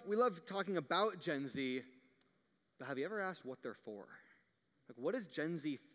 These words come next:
for? What do, what do you guys do in the kingdom? What unique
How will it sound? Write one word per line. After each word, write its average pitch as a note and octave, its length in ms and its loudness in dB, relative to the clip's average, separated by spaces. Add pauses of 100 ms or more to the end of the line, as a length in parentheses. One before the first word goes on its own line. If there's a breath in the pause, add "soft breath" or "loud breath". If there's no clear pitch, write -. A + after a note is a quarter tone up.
for? D3 240 2
What A#2+ 220 -6
do, F#3+ 120 -8 (140)
what E3 140 -4
do G3+ 60 -10
you G#3 100 -6
guys E3 240 0 (120)
do C#3+ 240 2
in C#3+ 80 2
the B2+ 60 0
kingdom? A2 540 -6 (540 soft breath)
What F#3+ 220 2
unique F3+ 460 2